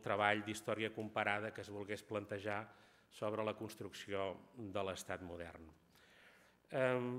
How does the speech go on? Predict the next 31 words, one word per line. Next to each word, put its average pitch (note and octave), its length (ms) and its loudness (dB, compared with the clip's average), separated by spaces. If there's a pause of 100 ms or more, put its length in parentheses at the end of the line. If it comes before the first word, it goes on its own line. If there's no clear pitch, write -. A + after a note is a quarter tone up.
(180)
anem, E3 260 8
per D3 200 4
tant, C#3+ 260 10 (600)
per G#2+ 120 4
darrere, D#3+ 440 6 (580)
però G#2+ 240 2
avancem, G2 480 -4 (160)
no? A2 240 -8
I G2+ 80 -4
això G#2 400 -4
crec G#2+ 320 -2
que A#2 120 6 (180)
és F#2 120 -6
allò G2 220 -2
del G#2 180 0
got G#2 220 0
mig A2 240 -2
ple A2 100 2
o G#2+ 60 2
mig G#2+ 240 -2
buit, A2+ 240 0 (560)
que G#2+ 160 4
és G#2 160 2
un A2 100 2
dels G#2+ 220 0
dilemes G#2 420 2
amb G#2+ 140 2
el G#2 140 2
qual G#2 180 4
els G2+ 100 -4
historiadors F#2+ 760 -2